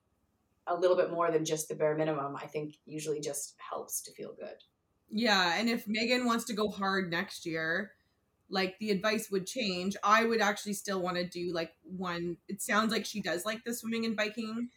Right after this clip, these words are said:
Speaker 2: So, like, if you can fit it in as cross training, I think that's a longevity piece, and that's gonna help, you know, prevent injury over, like,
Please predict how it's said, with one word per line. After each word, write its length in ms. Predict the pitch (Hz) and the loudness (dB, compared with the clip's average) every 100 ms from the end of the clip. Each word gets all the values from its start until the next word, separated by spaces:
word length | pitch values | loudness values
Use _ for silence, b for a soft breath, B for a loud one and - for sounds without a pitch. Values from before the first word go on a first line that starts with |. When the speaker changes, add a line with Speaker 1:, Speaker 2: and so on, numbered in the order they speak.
| b _ _ | b _ _
Speaker 2:
So, 200 | - 202 | -8 -4
like, 280 | 185 175 - - | -2 -2 -4 -6
if 240 | 185 190 | -4 -4
you 100 | 202 | -6
can 320 | - 190 175 | -6 -4 -4
fit 140 | 185 185 | -4 -6
it 80 | 190 | -4
in 160 | 196 | -4
as 120 | 202 | -4
cross 300 | - 196 202 | -4 -4 -4
training, 360 | - 226 240 240 | -4 -4 0 0
I 80 | 190 | 0
think 260 | - 180 | -2 -6
that's 240 | 170 165 - | -4 -6 -6
a 40 | |
longevity 1000 | 185 175 185 160 156 175 190 202 226 208 _ _ _ - | -6 -2 -4 -2 -4 -6 -6 -6 -8 -12 _ _ _ -4
piece, 340 | 240 339 - | 2 4 2
and 100 | 233 | 0
that's 220 | 185 165 - | 0 -2 -6
gonna 180 | 185 185 | -10 -6
help, 240 | 175 165 - _ _ _ _ _ _ _ | -4 -4 -6 _ _ _ _ _ _ _
you 140 | - 220 | -4 -2
know, 140 | 180 | -2
prevent 380 | 175 226 180 175 | -4 -4 -2 -2
injury 440 | 170 175 185 175 | -2 -6 -4 -4
over, 200 | 165 160 165 | -4 -6 -6
like, 220 | 151 | -6